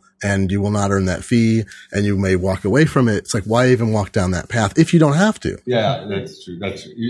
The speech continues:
Speaker 2: true. We, you know, the other thing that we've learned over the last few years is that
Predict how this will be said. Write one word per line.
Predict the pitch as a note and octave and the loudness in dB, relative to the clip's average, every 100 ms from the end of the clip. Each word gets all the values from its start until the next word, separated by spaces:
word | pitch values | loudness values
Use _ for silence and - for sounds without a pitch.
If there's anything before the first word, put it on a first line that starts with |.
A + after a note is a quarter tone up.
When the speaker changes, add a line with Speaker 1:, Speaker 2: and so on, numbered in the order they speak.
| G#2+ - | -8 -8
Speaker 2:
true. | A#2 A2+ | -6 -4
We, | C#3 - | -6 -8
you | D3 D#3 | -6 -2
know, | E3+ | -2
the | D#3+ | 0
other | F3+ | -2
thing | E3 E3 | 2 2
that | C#3 | 2
we've | B2+ A2+ | -2 -2
learned | A2+ B2 A#2 | -2 0 0
over | A2 G#2 G2+ | 0 -2 -4
the | G2 | -4
last | G2 G2 F#2+ F2+ - - - - | -2 0 0 -4 -12 -20 -18 -4
few | G#2+ | -2
years | G2 G#2+ G#2 G2 F2+ | 2 2 2 0 -2
is | - G#2 G2 F#2 F#2 | -6 -4 -2 -4 -4
that | G2+ F#2+ F#2 | -2 -2 -4